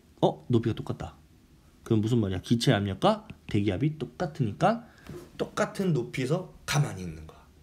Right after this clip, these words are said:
이해갔죠? 오케이. 자, 그러면 이럴 때는, 자, 대기압은 누르는 힘이 이 정도고 기체는 누르는 힘이 이 정도야. 이런 높이 차이가 나는데 기체 쪽이 좀 더 많이 눌렸지. 무슨 말이야? 기체가 더?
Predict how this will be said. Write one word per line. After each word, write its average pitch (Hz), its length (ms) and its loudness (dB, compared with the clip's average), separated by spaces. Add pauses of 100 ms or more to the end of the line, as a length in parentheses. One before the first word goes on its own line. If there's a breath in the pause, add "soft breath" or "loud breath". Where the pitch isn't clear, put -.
(500)
이해갔죠? 156 500 4 (280)
오케이. - 260 -8 (300 loud breath)
자, 202 140 10
그러면 202 240 8
이럴 196 240 10
때는, 180 380 8 (960 loud breath)
자, 180 200 12
대기압은 277 560 12
누르는 233 360 8
힘이 226 300 6
이 175 60 6
정도고 170 500 8
기체는 170 360 6
누르는 151 180 10
힘이 165 120 8
이 139 160 10
정도야. 143 460 8 (420)
이런 190 220 8
높이 156 280 6
차이가 170 320 6
나는데 127 320 6
기체 160 380 4
쪽이 185 200 4
좀 226 200 2
더 196 80 6
많이 143 240 10
눌렸지. 107 520 4 (140)
무슨 180 260 6
말이야? 127 320 4 (160 loud breath)
기체가 202 320 4
더? 277 280 8